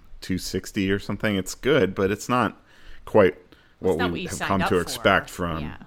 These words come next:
Speaker 1: Francisco Lindor.
Speaker 2: Yeah. Yeah.
Speaker 1: Yeah. So, but again, i-, it's kind of a similar thing with Bellinger, that there's, there's just a ton of talent there.
Speaker 2: Yeah, that's what
Speaker 1: <laughs> And
Speaker 2: I
Speaker 1: it's
Speaker 2: was
Speaker 1: kinda
Speaker 2: gonna say.
Speaker 1: like,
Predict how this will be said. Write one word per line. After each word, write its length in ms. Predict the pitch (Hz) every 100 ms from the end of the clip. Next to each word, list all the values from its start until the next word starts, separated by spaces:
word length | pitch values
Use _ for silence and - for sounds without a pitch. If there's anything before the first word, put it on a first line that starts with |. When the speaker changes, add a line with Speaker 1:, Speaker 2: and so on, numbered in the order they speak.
| -
Speaker 1:
Francisco 720 | - - 92 80 - 78 - 65
Lindor. 540 | - 69 78 67 - -
Speaker 2:
Yeah. 200 | - - - - - - - -
Yeah. 140 | - - -
Speaker 1:
Yeah. 160 | - - 95 - - - - - - - -
So, 260 | - 82 87 -
but 300 | 156 - - -
again, 440 | 127 131 98 95 -
i-, 40 |
it's 280 | 117 113 -
kind 160 | 131 160
of 60 |
a 60 | 131
similar 340 | - 104 95
thing 140 | 87 90
with 160 | 80
Bellinger, 460 | 87 90 87 82 78
that 180 | 80 -
there's, 360 | 90 87 - - - - _
there's 180 | 123 113
just 280 | 160 160 - - - - -
a 60 | -
ton 280 | - 101 90
of 100 | -
talent 420 | - 85 85 85 -
there. 220 | 92 90
Speaker 2:
Yeah, 180 | 104 135
that's 20 |
what 60 | 104
Speaker 1:
<laughs> 0 |
And 80 |
Speaker 2:
I 20 | 127
Speaker 1:
it's 100 | -
Speaker 2:
was 60 |
Speaker 1:
kinda 120 | 101 95
Speaker 2:
gonna 40 |
say. 40 | 90
Speaker 1:
like, 280 | 87 85